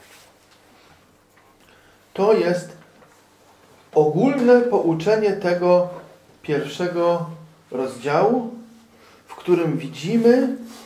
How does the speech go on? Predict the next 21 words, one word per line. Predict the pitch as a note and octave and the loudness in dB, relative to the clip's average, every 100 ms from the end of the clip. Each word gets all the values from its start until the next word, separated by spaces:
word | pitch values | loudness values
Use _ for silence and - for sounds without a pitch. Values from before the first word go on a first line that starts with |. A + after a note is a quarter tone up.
| - | -20
wzniosłość | C3 C4 D#3+ A#3 A#3 A#3+ A#3 | -16 -4 2 2 0 -4 -4
naszego | A3+ G#3+ A3 G3 F#3+ | -8 -6 -6 -4 -6
zbawienia, | E3 D3 C#3 C3 A#2+ A#2 A#2 - - - - - | -4 -4 -2 -4 -4 -8 -10 -14 -20 -20 -20 -6
rzeczy, | C#3+ A#3 A#3 | 2 2 2
które | - A#3 G#3+ G#3 | -4 0 0 0
sami | A#3 C#4 C4 | -2 0 0
aniołowie | G#3+ G#3+ G#3 B3 A#3 F#3+ | -2 0 4 6 6 2
pragną | F3 E3 D#3+ D3+ C#3+ | 0 -2 -2 -2 -2
wejrzeć, | C3+ D3 D3+ F3 F#3+ - - - _ _ _ _ _ - - - - _ _ _ _ | 0 2 0 -4 -8 -12 -20 -20 _ _ _ _ _ -20 -20 -20 -20 _ _ _ _
tak | A#3 B3+ F#3+ | 2 4 4
drogo | D#3+ A3+ D#4 A#3+ A3+ | 6 6 6 6 4
nabytego, | G#3+ G3+ G3 F#3 D3 B2+ B2+ C3+ - _ _ _ _ _ _ - - - | 4 4 0 0 -2 -4 -8 -10 -18 _ _ _ _ _ _ -20 -16 4
tą | F#3 F#3+ F#3 F#3 D#3 | 6 8 6 2 2
drogą | E3+ B3 B3+ A#3 A#3 | 6 8 8 6 4
krwią | G3+ E3 F#3 G3 | 0 0 2 2
Chrystusa. | G3 D#3+ D#3+ B2+ A#2+ C3+ C3+ - - _ _ _ _ _ | -2 -6 -8 -10 -10 -8 -8 -10 -20 _ _ _ _ _
I | E3+ F3 F3 E3+ | -6 -4 -4 -6
widzimy, | D#3 D#3 G#3 B3+ A#3 | -8 -6 -2 4 6
jak | A3 A3+ A#3 | 4 2 2
ono | A#3 G#3+ | 4 4
jest | G3+ G3 - - | 4 2 -2 -12